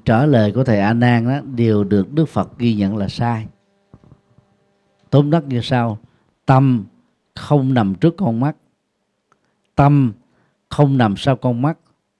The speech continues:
tâm không nằm ở trái tim, tâm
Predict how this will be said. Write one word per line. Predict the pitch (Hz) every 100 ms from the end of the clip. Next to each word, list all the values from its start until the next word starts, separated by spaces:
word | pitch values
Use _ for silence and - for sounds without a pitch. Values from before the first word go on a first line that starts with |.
| _ _ _ _ _ _ _
tâm | 139 143 135 131 - -
không | - - 160 147
nằm | 131 110 101
ở | 120
trái | 139 151
tim, | 143 131 117 107 _ _ _ _ _ _ _ _ -
tâm | 143 143 135